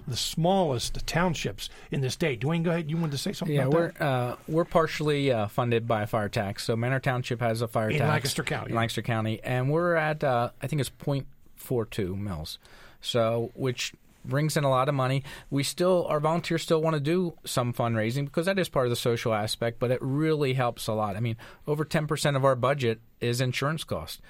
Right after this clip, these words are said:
Speaker 2: I mean, we used to pay twelve thousand for workers' comp. We're paying sixty thousand for workers' comp. We have liability insurance, errors and omissions insurance.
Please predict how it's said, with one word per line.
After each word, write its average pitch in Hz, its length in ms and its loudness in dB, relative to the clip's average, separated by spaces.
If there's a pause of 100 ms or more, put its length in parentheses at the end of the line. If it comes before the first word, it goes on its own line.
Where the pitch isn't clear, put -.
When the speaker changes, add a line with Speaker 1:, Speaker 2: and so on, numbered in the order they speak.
(280)
Speaker 2:
I 110 40 -4
mean, 113 140 0
we 127 80 0
used 135 160 -2
to 117 60 -4
pay 120 180 0
twelve 117 300 0
thousand 117 320 0
for 113 120 -4
workers' 110 300 -2
comp. 156 300 -4
We're 117 80 -2
paying 117 200 -2
sixty 113 360 -4
thousand 98 300 -2
for 107 100 -8
workers' 92 300 -8
comp. 95 260 -6
We 110 40 -2
have 107 60 -4
liability 117 480 0
insurance, 98 400 -6
errors 123 240 0
and 120 80 -2
omissions 113 280 -2
insurance. 92 380 -8